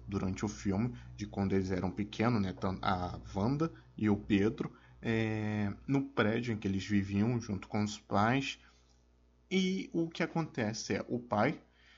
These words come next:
trazia alguns C Ds contrabandeados, é, de sitcoms americanas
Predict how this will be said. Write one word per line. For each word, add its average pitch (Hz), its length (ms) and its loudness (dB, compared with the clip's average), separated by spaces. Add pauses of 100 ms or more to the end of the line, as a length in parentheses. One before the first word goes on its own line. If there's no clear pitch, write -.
(760)
trazia 107 640 4
alguns 101 420 2
C 104 100 -8
Ds 101 260 2
contrabandeados, 107 1160 2
é, 107 380 0
de 101 260 -2
sitcoms 131 500 0
americanas 147 800 2